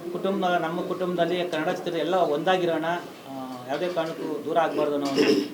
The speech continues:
ಯೋಚನೆ ಇಟ್ಕೊಂಡು ನಾನು ಚೇಂಬರ್‌ಗೆ ಬಂದಿರೋದು. ಚೇಂಬರಲ್ಲಿ ನ್ಯಾಯ ಸಿಗದೇ ಪಕ್ಷಕ್ಕೆ, ಅಂದ್ರೆ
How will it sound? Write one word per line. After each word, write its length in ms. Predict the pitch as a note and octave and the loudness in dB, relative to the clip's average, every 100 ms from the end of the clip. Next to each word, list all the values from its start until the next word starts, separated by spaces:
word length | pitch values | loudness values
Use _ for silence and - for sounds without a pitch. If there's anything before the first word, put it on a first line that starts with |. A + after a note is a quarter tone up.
| - C#3 | -8 -6
ಯೋಚನೆ 240 | D3+ F3 | -4 -2
ಇಟ್ಕೊಂಡು 340 | D3+ - D3+ D3 - - - - - | -2 -2 -2 -4 -6 -8 -8 -6 -4
ನಾನು 200 | D#3 D3 | -4 0
ಚೇಂಬರ್‌ಗೆ 340 | F3 F3 C#3+ | 0 0 0
ಬಂದಿರೋದು. 440 | C#3 B2 A#2 - - | -2 -4 -6 -6 -2
ಚೇಂಬರಲ್ಲಿ 500 | F#3+ G3 F#3+ F#3+ F3+ | 2 4 4 4 0
ನ್ಯಾಯ 280 | D3 F#3 | 0 2
ಸಿಗದೇ 480 | G3 F#3+ F3 G3 A3 | 0 -2 0 6 6
ಪಕ್ಷಕ್ಕೆ, 500 | G#3+ F#3 - F#3 - | 6 0 -4 -2 0
ಅಂದ್ರೆ 600 | A3+ E3 F#3 A#3+ A3 - | 2 0 0 0 -2 -10